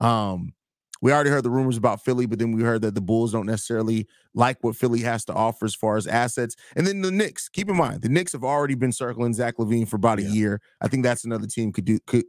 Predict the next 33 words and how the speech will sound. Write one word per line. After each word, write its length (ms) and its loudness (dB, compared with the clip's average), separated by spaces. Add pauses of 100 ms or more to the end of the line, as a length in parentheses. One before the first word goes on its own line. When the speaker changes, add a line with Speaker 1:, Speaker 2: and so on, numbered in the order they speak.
Speaker 1:
could 120 2
look, 180 -2
and 100 0
they 140 2
have 340 -4 (320)
a 80 4
bevy. 460 2 (180)
Like, 120 0
I 80 -2
looked 240 -4
at 100 -2
it 80 -8 (300)
over 180 4
the 100 2
next, 320 -2
like, 200 -6 (580)
three 220 4
years 520 0
or 40 -6
something 180 -8
like 140 -2
that. 100 2
They 80 0
have, 100 -6
like, 160 -2
six 360 -6
to 100 -4
seven 380 -4
first 320 2
round 260 2
picks. 260 2
It's 140 -8
crazy. 420 0